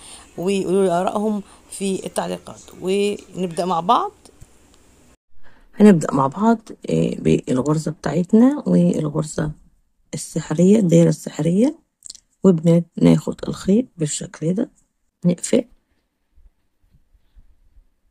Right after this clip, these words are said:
نطلع واحد، اتنين، تلاتة، وندخل الخ-، ناخد الخيط ونعمل عمود، اتنين عمود، تمام؟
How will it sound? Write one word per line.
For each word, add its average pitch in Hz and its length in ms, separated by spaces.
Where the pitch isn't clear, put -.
نطلع 175 260
واحد، 156 440
اتنين، 165 560
تلاتة، 156 560
وندخل 170 400
الخ-، 147 220
ناخد 165 360
الخيط 208 500
ونعمل 170 520
عمود، 160 360
اتنين 156 600
عمود، 170 360
تمام؟ 185 360